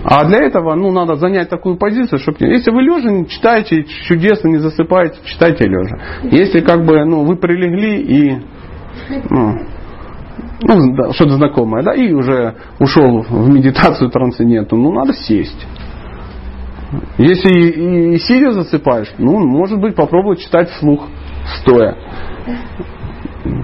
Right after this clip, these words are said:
А если это не получается, может, вы не высыпаетесь. Ну, ну, надо разобраться. Это, я прав, я не шучу абсолютно. Ну, конечно, с утра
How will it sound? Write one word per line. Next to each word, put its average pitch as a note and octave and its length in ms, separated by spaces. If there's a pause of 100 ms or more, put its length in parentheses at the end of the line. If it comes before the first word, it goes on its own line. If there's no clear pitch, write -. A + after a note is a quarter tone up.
(440)
А C2+ 360
если F3+ 320
это B3 100
не F3 100
получается, C#3 560
может, D3+ 240
вы D#3 80
не D#3 80
высыпаетесь. G2+ 760 (760)
Ну, A#2 380 (140)
ну, - 160
надо F3 240
разобраться. D#3 560
Это, - 220 (180)
я A#3+ 180
прав, A#3+ 200
я G3+ 100
не G#3+ 80
шучу - 320
абсолютно. - 560 (2000)
Ну, D3 140
конечно, E4 360
с - 80
утра A#2 500